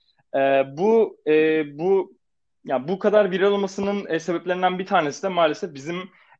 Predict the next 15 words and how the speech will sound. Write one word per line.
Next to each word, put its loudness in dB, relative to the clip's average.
e, 0
hakkımızda -2
yapılan, 0
e, -6
kötü -6
yorumlar. 0
Yani, 0
e, 0
her 0
ne -2
kadar, 4
e, -4
ulaştığımız, -4
e, -2
kitleye, -4